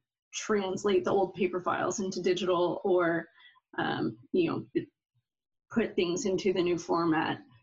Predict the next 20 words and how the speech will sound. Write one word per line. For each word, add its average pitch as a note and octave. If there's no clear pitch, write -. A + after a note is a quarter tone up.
and F3+
how F#3
to, F#3+
to B3+
dig A#3
out G#3
the, G3+
the G#3+
information G#3+
that's F#3+
needed, A3
because G#3
obviously F#3+
in G#3+
any A3+
of G#3
these G3+
system G3+
translations, G3
you're G#3